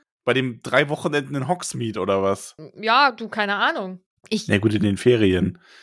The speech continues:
Speaker 2: Ja, aber auch, ja, je nach Fanfiction variiert das natürlich auch, aber ich würde vermuten, dass, ähm, das schon so gewollt ist, dass er eine ungefähr Gleichaltrige trifft und da ist dann die Schule schon passend.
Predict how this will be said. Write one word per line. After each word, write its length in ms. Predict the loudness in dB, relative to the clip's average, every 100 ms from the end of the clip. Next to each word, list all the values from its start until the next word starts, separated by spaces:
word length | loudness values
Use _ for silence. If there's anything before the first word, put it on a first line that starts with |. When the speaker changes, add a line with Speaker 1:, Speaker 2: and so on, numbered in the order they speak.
| -10
Speaker 2:
Ja, 460 | -2 0 0 -2 _ _ _ -6
aber 220 | 0 2
auch, 200 | 0 -8 _ _ _
ja, 180 | -2 0
je 140 | 0
nach 160 | 0 0
Fanfiction 720 | 2 0 0 -4 -4 -6 -8 -12 -20 _ -6
variiert 340 | -2 0 0
das 120 | 0 -2
natürlich 340 | -4 -4 2
auch, 160 | 2 2
aber 160 | -2
ich 80 | -2
würde 140 | -6
vermuten, 420 | -6 -6 -6 -4 -2
dass, 260 | -2 -4 _ _
ähm, 220 | -8 -6 -4
das 140 | -4
schon 160 | -4 -4
so 100 | -4
gewollt 280 | 0 0
ist, 120 | 0 -8
dass 100 | -4
er 120 | -2
eine 140 | -2
ungefähr 420 | 0 0 0 0 0
Gleichaltrige 640 | -2 -2 -4 -4 -8 -12
trifft 260 | -10 -12
und 100 | -4
da 100 | 0
ist 140 | 0 -2
dann 100 | -6
die 80 | -6
Schule 280 | -8 -8
schon 160 | -8 -12
passend. 220 | -12 -16